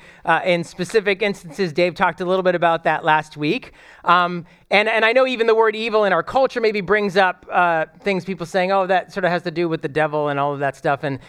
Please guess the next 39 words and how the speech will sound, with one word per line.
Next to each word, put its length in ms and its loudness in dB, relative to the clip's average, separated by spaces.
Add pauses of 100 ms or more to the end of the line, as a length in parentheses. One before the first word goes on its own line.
(180)
uh, 100 0
maybe 300 0
it 80 0
offends 440 -2
our 200 0
twenty-first 480 -6
century, 600 -4
uh, 120 -4
sensibilities. 1000 -6 (380)
Um, 220 2
but 100 2
we 140 2
all 200 4
probably 540 2
have 280 2
the 80 -2
question, 920 -2 (320)
uh, 260 4
like, 220 -2
what 160 4
is 100 -8
wrong 300 0
with 120 -4
the 120 -4
world? 420 -4 (880)
Uh, 80 -2
we 100 0
know 440 4
that 160 0
things, 680 -2 (320)
uh, 200 2
are 180 2
not 380 0 (120)
the 120 2
way 280 2
they're 160 0
supposed 520 -2
to 80 -4
be. 340 -8